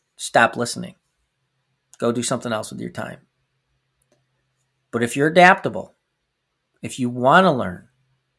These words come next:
if you're saying, "How do I get to the next level?" In anything, your personal life, your business, whether you're a manager, whether you own a business, if you're in a leadership position someplace, maybe you're a coach of a team, whatever it is.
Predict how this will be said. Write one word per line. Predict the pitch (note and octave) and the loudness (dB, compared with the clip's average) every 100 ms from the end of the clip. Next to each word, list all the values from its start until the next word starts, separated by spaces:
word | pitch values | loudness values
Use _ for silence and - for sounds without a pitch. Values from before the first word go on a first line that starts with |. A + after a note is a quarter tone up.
| _ _ | _ _
if | C3+ - | -12 -8
you're | B2+ | -4
saying, | - C3+ | -2 -2
"How | A#2+ - F3+ | -2 4 4
do | E3+ | 6
I | E3 | 4
get | D#3+ D3+ | 2 -4
to | C#3+ | -6
the | C3 | -4
next | B2+ B2 - | -4 -4 -2
level?" | C#3+ D3+ - - _ _ _ _ _ _ _ _ - | -2 -2 -8 -20 _ _ _ _ _ _ _ _ -2
In | F3+ | 0
anything, | G3+ A3 F#3+ G#2+ G#2+ | 2 0 -4 -6 -6
your | G#2+ | -4
personal | D#3+ E3 C#3+ B2 | -2 0 -2 -2
life, | A2 G2 | -4 -6
your | G2+ | -6
business, | C#3+ C#3+ B2 F#2+ - - _ _ _ _ _ | -4 -4 -6 -10 -12 -20 _ _ _ _ _
whether | - A#2+ B2 | -6 -4 -2
you're | A#2+ | -2
a | A#2 | 0
manager, | B2+ C#3+ C#3+ A#2+ G#2+ G#2 - | 0 0 -2 -4 -6 -8 -10
whether | A#2+ A#2 | -8 -8
you | A#2 | -6
own | B2+ D#3+ | -4 -2
a | C#3+ | -2
business, | A2+ G2+ G#2 G#2 - | -4 -4 -8 -14 -16
if | - | -14
you're | A#2 A2+ | -8 -8
in | A#2 B2 | -8 -8
a | G#2 | -6
leadership | D#3 D3 - - | -4 -4 -6 -10
position | A2 A2 G#2+ | -12 -12 -12
someplace, | F#2+ A2 A2+ G#2 | -12 -10 -10 -8
maybe | D3 G3 | -8 -4
you're | A#3 | -4
a | F3 | -4
coach | D#3+ F3 | -4 -4
of | E3 | -6
a | |
team, | - D3+ D#3 E2+ E2+ | -8 -10 -8 -10 -6
whatever | D3+ G#3 F#3+ | -4 -4 -4
it | A#2+ | -6
is. | F#2+ G2+ | -6 -10